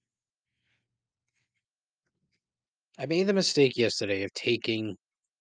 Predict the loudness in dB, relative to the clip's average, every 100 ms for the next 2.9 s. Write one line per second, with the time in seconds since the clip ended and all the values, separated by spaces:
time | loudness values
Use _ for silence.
0 | _ _ _ _ _ _ _ -12 -10 -6
1 | -4 -4 -4 -6 -8 -12 -16 _ _ _
2 | _ _ -10 -2 0 2 0 -2